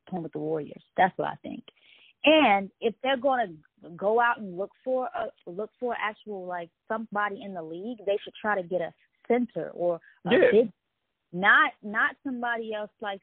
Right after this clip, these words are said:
Speaker 1: you know, just anybody else that can get, can get in and score. No, I'm talking about if they want to, to be specific, they need to get a big man in the N B A who they know can play really well. Somebody like a
Speaker 2: Yeah,
Speaker 1: Dwight.
Speaker 2: absolutely.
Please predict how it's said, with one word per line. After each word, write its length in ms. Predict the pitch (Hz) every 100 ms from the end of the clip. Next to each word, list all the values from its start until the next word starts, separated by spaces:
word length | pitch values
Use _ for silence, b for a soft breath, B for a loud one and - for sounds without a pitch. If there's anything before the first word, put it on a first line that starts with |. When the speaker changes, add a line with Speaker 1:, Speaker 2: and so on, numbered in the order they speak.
| -
Speaker 1:
you 220 | 208 202
know, 240 | 180 175
just 140 | 185 -
anybody 520 | 220 220 202 196 185
else 120 | 185 185
that 120 | 185
can 220 | 165 156 147
get, 180 | 190 -
can 160 | 170 160
get 140 | 180
in 180 | 185 170
and 120 | 170 - -
score. 320 | 190 180 170
No, 160 | 196
I'm 160 | 170 220
talking 200 | 247 233
about 180 | 208 - _
if 160 | 196 -
they 160 | 240
want 400 | 185 175 214 240 -
to, 180 | 190 185
to 160 | - 190
be 180 | 214 202
specific, 600 | 175 - 220 233 - - _ b b b
they 180 | 160 233
need 160 | 269 220
to 60 |
get 100 | 196
a 60 | 180
big 360 | 143 - 233 226
man 260 | 185 175
in 80 | 170
the 140 | 165
N 120 | - 160
B 160 | 160 156
A 140 | 165 - b -
who 140 | 180
they 120 | 175
know 200 | 165 170
can 160 | 170 165 -
play 160 | 175
really 240 | 165 165 160
well. 220 | 165 175
Somebody 220 | 240 233
like 160 | 214 190
a 60 | 160
Speaker 2:
Yeah, 100 | -
Speaker 1:
Dwight. 220 | 175 -
Speaker 2:
absolutely. 720 | 139 - 185 185 294 156 143